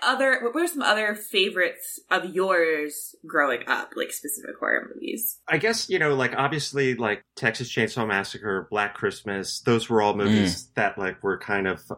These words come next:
Speaker 2: turning points for me, where I was already a big fan of horror, and then I saw those movies, and then it was like, Okay, this is, it widened the possibility of, of what horror could be. A-, and, and that it's interesting because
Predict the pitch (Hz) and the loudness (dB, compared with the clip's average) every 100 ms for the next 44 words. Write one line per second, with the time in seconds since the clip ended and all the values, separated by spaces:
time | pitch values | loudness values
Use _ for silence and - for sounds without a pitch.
0 | - 123 104 92 - 90 85 - 87 87 | -2 2 2 0 -2 -4 -4 -6 -4 -4
1 | 82 85 87 82 78 _ 107 101 120 117 | -4 -2 0 0 -4 _ 0 0 2 2
2 | 120 117 110 107 107 - 104 95 - 104 | 4 2 2 2 0 2 2 2 2 2
3 | 92 90 87 - 92 92 90 90 117 101 | 4 2 0 -2 -4 0 0 0 2 2
4 | 104 104 - 98 98 92 - 92 82 92 | 2 0 0 -6 -4 -6 -6 -8 -8 -8
5 | 95 95 101 98 90 78 - _ 113 - | -6 -4 -4 0 0 0 -6 _ -14 -14
6 | _ - - 123 117 95 - - _ 131 | _ -4 0 0 0 -4 -6 -10 _ -4
7 | 120 113 110 107 104 101 - 98 - - | 0 0 0 0 -4 -8 -2 -2 -2 -4
8 | 101 92 90 90 78 - - 92 85 92 | -2 -2 -2 -4 -6 -12 -10 -8 -4 -2
9 | 95 92 87 - - 95 92 - - - | 2 4 4 0 -4 -2 -2 -6 -16 -20
10 | - - - 143 151 160 165 180 175 214 | -20 -20 -2 0 2 2 2 2 2 0
11 | 220 160 180 139 - 123 143 127 120 - | 0 -2 0 0 0 -4 0 2 2 -4